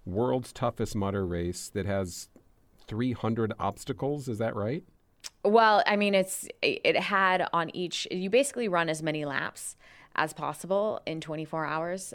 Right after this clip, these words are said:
Speaker 2: of a course. And so at that time, I think there were, like, forty obstacles on a ten-mile course. So depending on how far you went, that would be, you would be doing those obstacles over and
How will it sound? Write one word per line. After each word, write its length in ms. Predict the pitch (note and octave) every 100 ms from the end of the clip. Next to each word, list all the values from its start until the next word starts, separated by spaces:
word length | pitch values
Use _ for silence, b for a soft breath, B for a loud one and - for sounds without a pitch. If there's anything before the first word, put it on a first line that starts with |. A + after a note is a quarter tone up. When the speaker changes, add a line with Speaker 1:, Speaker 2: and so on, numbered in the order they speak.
| -
Speaker 2:
of 420 | D3+ D3+ D3 - -
a 60 | -
course. 600 | - C#3+ E3 - - - B B B B
And 140 | F3 F3+
so 140 | F#3+
at 100 | F3
that 240 | G3 G#3 G#3+
time, 320 | G3 F3 E3+
I 60 |
think 320 | D#3+ D#3 D3+ -
there 140 | D3+
were, 340 | C#3+ C#3+ C#3 C#3
like, 240 | C3+ C3
forty 420 | - - E3 D3+
obstacles 540 | C#3 C3+ - - C#3 C#3
on 100 | C#3
a 80 |
ten-mile 460 | - D3+ C#3 C3 B2
course. 480 | - - - - - b b b
So 140 | - E3+
depending 300 | E3 F3 D3
on 100 | D3
how 240 | D3+ D3
far 180 | C#3+ C#3+
you 120 | -
went, 480 | C4 B3 F3 - - -
that 160 | D3
would 100 | C3+
be, 400 | C#3+ C#3 C#3 C#3 b b b b
you 140 | D#3
would 120 | D#3 D3
be 120 | D3+
doing 220 | D3+ C#3
those 160 | C#3 C3+
obstacles 520 | B2 - - C#3+ -
over 220 | C#3 C3
and 100 | F2